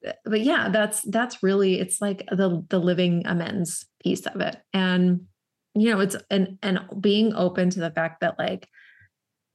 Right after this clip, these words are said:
I know I'm not always right about things, you know, learn, just l-, the learning process of, like, "Okay, what else do I need to learn?" And I think if more people were willing to do <laughs> that,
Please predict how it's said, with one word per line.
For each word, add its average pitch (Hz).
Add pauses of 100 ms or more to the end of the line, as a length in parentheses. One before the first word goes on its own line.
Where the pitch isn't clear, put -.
(260)
I 185
know 175
I'm 170
not 170
always 170
right 165
about 214 (340)
things, 226 (400)
you 208
know, 175
learn, 180
just 220
l-, 185
the 190
learning 185
process 202
of, 175
like, 165
"Okay, 180 (560)
what 185
else 170
do 180
I 165
need 165
to -
learn?" - (120)
And 170
I 180
think 202
if 208
more 180
people 240
were 180
willing 170
to 165
do 175
<laughs> 185
that, -